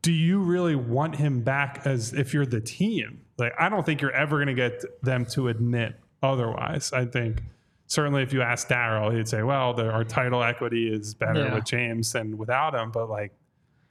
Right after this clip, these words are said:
Speaker 1: most people might look at this situation and be like, "Why do you even want him to play at
Speaker 2: Yeah.
Speaker 1: this point?"
Speaker 2: I mean, look, I think logically Daryl's position is probably right, if for no other reason than I think it would help him in terms of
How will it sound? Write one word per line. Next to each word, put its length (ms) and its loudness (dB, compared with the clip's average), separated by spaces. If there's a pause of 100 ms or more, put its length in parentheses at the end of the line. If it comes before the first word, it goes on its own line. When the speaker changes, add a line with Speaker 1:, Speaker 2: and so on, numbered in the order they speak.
(460)
Speaker 1:
most 300 0
people 380 0
might 280 0
look 180 -2
at 100 -2
this 160 -2
situation 580 0
and 120 -2
be 60 -2
like, 180 -6
"Why 260 -6
do 80 -2
you 120 0
even 280 -4
want 200 0
him 160 -6
to 100 -6
play 400 -2
at 80 0
Speaker 2:
Yeah. 240 0
Speaker 1:
this 80 -6
point?" 240 -8 (580)
Speaker 2:
I 80 2
mean, 140 4
look, 180 0
I 100 2
think 340 0
logically 760 0
Daryl's 420 0
position 400 0
is 140 0
probably 720 0
right, 500 -2 (420)
if 160 2
for 200 0
no 240 2
other 140 0
reason 340 2
than 100 2
I 80 2
think 200 -2
it 40 -6
would 80 -2
help 240 0
him 260 2
in 140 -2
terms 380 0 (100)
of 380 0